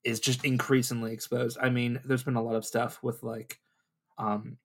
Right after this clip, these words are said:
Zack Snyder kind of flared up the Star Wars misogynistic fan base, uh, and he was like, "You guys kind of suck," which surprisingly, like, I'm supporting Zack Snyder on something. Wow. Um, but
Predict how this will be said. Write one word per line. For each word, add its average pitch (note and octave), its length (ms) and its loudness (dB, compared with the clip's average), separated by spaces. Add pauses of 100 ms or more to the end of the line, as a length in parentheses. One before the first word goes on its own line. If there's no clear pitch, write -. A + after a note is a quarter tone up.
(140)
Zack A#2+ 300 2
Snyder A#2 420 2
kind A2+ 220 -2
of G#2+ 80 -2
flared A2+ 400 6
up A2 220 -2 (300)
the A#2 100 -2
Star A2+ 280 6
Wars A2 500 0 (400)
misogynistic A2 760 0
fan G#2+ 240 -2
base, - 420 -4 (420)
uh, G#2 260 6
and A2+ 120 -4
he A#2 100 0
was A2 140 4
like, A#2 140 0
"You A#2+ 80 0
guys A2+ 180 2
kind A2 200 -2
of G#2 100 -4
suck," - 380 -4 (320)
which - 380 -2 (960)
surprisingly, B2+ 1200 4 (160)
like, A2+ 420 -10
I'm A2+ 220 0
supporting A2+ 580 0
Zack A2+ 240 -4
Snyder B2+ 320 -2
on A2+ 160 -12
something. B2+ 400 -10
Wow. B2+ 320 -4 (440)
Um, A2 400 2 (680)
but A2+ 260 6